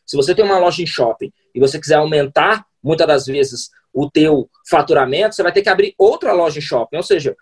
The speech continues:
né, em outro lugar, talvez em outra cidade ou outro bairro, e vai ter que fazer aquele investimento até maior, e muitas das vezes comprometer o investimento da primeira loja pra poder manter a segunda. Quantos empresários não fazem isso? No nosso negócio, não.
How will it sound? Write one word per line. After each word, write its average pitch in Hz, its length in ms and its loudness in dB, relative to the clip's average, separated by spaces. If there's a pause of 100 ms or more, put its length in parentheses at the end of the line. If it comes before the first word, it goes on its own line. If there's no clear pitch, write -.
(180)
né, 170 180 2
em 175 120 -2
outro 233 300 2
lugar, 156 360 0 (160)
talvez 156 320 -2
em 180 60 -2
outra 202 220 -2
cidade 165 520 -4
ou 151 80 -2
outro 185 220 -2
bairro, 156 340 0
e 202 60 4
vai 196 160 0
ter 220 80 -2
que 220 60 -2
fazer 208 220 0
aquele 330 280 -4
investimento 220 520 -2
até 240 220 -4
maior, 247 460 2 (480)
e 165 80 -2
muitas - 200 0
das 220 120 2
vezes 214 180 -6
comprometer 208 640 2
o 214 40 -6
investimento 185 500 -2
da 175 160 0
primeira 240 340 0
loja 175 380 0 (280)
pra 180 140 -2
poder 180 220 -4
manter 175 220 -4
a 175 40 -2
segunda. 151 480 -8
Quantos 214 320 0
empresários 160 480 0
não 147 100 -6
fazem 135 320 -4
isso? - 200 -16 (200)
No 151 100 0
nosso 196 240 0
negócio, 196 380 0
não. 190 300 -4